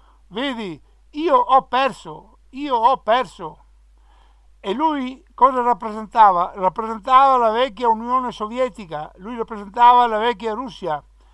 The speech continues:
e lui ha perso, ma lui rappresentava la vec-, la vecchia Russia. E cosa ha detto il figlio Victor? Gli ha detto:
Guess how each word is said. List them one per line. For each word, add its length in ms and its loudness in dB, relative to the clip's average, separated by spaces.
e 160 -6
lui 500 -8
ha 280 6
perso, 580 -2
ma 140 0
lui 200 -4
rappresentava 640 0
la 120 2
vec-, 340 -6
la 180 -6
vecchia 320 -8
Russia. 480 -12
E 280 -10
cosa 280 -2
ha 60 2
detto 320 -4
il 100 -6
figlio 340 -10
Victor? 560 -12
Gli 140 -6
ha 60 0
detto: 420 -4